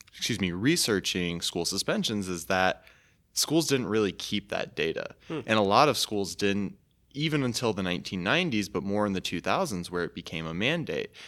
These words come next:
Speaker 1: So it was finding what cities had strong documentation of this rise in suspensions. And so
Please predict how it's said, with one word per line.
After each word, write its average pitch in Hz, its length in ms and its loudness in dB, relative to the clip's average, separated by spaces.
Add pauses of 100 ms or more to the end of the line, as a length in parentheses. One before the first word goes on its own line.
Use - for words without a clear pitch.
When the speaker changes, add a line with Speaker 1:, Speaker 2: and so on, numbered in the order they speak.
(100)
Speaker 1:
So 113 220 4
it 82 80 0
was 107 140 0
finding 110 500 0
what 117 240 0
cities 120 540 -2
had 87 220 -2
strong 98 440 2
documentation 85 1000 -2
of - 100 -10
this - 240 -6
rise - 340 -2
in 80 60 -8
suspensions. 151 720 -4
And 87 140 -8
so 90 340 2